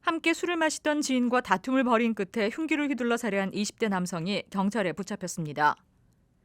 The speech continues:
부산 남부경찰서는 살인 혐의로 이십 대 A씨를 현행범으로 체포하고 구속영장을 신청할 예정이라고 이십오 일 밝혔습니다. 사건 전날 A씨는 다른 지역에 사는 후배 B씨를 자신의 집으로 초대했고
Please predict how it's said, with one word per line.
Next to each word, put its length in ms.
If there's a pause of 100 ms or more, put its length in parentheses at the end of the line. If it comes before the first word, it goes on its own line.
(360)
부산 240
남부경찰서는 1000
살인 300
혐의로 400
이십 280
대 120
A씨를 560
현행범으로 680
체포하고 640 (460)
구속영장을 760
신청할 460
예정이라고 600 (220)
이십오 340
일 100
밝혔습니다. 760 (1120)
사건 400
전날 320
A씨는 540
다른 320
지역에 240
사는 280
후배 380
B씨를 640
자신의 400
집으로 300
초대했고 600